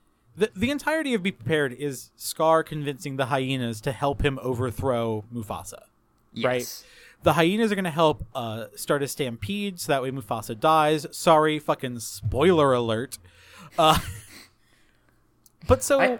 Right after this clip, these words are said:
Speaker 2: I imagine they're also there as sort of a, uh,
Speaker 1: plausible
Speaker 2: a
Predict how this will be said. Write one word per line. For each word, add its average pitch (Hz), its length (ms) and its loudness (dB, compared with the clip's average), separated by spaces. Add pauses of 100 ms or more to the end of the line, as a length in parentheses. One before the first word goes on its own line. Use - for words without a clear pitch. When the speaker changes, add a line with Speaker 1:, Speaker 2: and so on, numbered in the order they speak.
Speaker 2:
I 165 100 -2
imagine 170 440 -2
they're 147 180 0
also 127 320 -2
there 107 300 0
as 87 100 -6
sort 107 200 -4
of 101 120 -8
a, 90 200 -2
uh, 80 260 -4 (1500)
Speaker 1:
plausible 180 360 4
Speaker 2:
a - 20 2